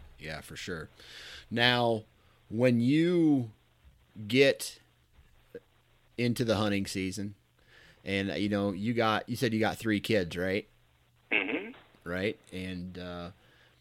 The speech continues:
Speaker 1: hunting is limited. How many, and you're going in and, and, uh, setting up every single time, how m-, how many times a year are you, uh, roughly, your best guess, are you tearing up and setting, or setting up and tearing down?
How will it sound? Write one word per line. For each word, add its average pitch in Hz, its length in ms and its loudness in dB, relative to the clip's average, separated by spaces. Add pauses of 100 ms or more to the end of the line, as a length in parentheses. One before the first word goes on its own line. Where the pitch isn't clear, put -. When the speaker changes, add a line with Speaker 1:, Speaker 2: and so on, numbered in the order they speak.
(960)
Speaker 1:
hunting 135 280 0
is 127 120 4
limited. 101 460 0 (340)
How 123 240 -4
many, 180 340 2 (100)
and 98 320 -4
you're 127 120 2
going 123 360 4
in 123 200 2
and, 101 260 -2
and, 101 440 -6
uh, 90 360 -6 (260)
setting 120 440 4
up 117 280 0 (120)
every 113 420 2
single 110 400 -2
time, 95 560 -2
how 120 180 -4
m-, 143 260 -4 (440)
how 127 120 -4
many 151 280 4
times 110 520 0
a 92 60 0
year 98 460 2 (300)
are 98 200 2
you, 92 420 0
uh, 85 260 -4
roughly, 101 500 2
your 98 160 0
best 92 300 -2
guess, 90 300 -2
are 90 60 -2
you 87 140 -4
tearing 90 380 -4
up 85 200 -6
and 82 100 -8
setting, 82 340 -6
or 73 160 -10
setting 95 300 0
up - 120 -6
and 80 100 -10
tearing 82 220 -6
down? 73 280 -10